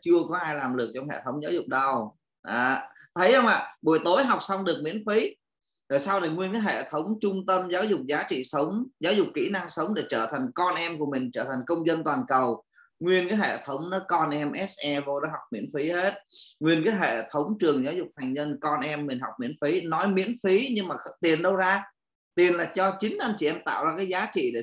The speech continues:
sinh ra tiền, để mang tiền nộp cho đó học bằng cái quỹ. Cái quỹ trong ví của mình là quỹ, quỹ, quỹ gì biết không ạ? Cái ví nó có một cái phần, trong cái ví nó có một cái phần là quỹ, quỹ, quỹ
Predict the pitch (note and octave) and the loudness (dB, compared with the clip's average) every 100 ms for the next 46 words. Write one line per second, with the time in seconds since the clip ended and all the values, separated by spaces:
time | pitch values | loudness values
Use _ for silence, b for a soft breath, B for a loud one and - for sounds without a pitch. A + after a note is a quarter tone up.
0 | - E3 D#3+ - C#3+ C3 A#2+ - C#3+ D3+ | -4 -6 -4 0 0 0 -2 -2 -2 -2
1 | D3 - B2+ B2 B2 A2+ C#3+ D3+ C#3+ C3 | -2 0 0 0 -4 -4 -4 -4 -4 -6
2 | C3 B2 A#2+ D3 - D#3+ - A#3+ E4 - | -6 -6 -4 -6 -4 -2 0 0 -4 -8
3 | B B F#3 F3+ F#3+ G3 C#4 G#3+ F3 D#3+ | B B -6 2 4 4 0 0 0 2
4 | E3 - - D#3+ C#3 C3 A#2+ - G#2+ A2 | 4 4 0 -4 -4 -4 -4 -2 0 0
5 | B2+ D3 - C#3+ D#3+ G#3 - B2 G3+ E3 | -2 -8 -2 0 2 0 0 -2 2 2
6 | C#3+ E3+ G3 D#3+ - - _ _ _ _ | 4 2 0 -2 -6 -12 _ _ _ _
7 | - F3 E3 F3+ A#3 C4 A3+ A3+ F#3 F#3 | -4 -2 4 4 4 0 -2 -2 -2 -4
8 | - D3+ D3 D#3 F3+ E3+ E3+ G3 A3 A3 | -2 0 0 -2 -4 0 2 2 0 0
9 | G#3 D#3+ F3+ - D3 C#3+ C#3+ C3+ - D3 | -2 -2 -4 -4 -4 -2 -4 -6 -4 0
10 | E3 A3 C#4 - b b - D3+ G#3 A#3+ | 0 0 -4 -12 b b -2 0 0 -4
11 | C4 _ D#3 D#3 A3+ | -8 _ 2 4 2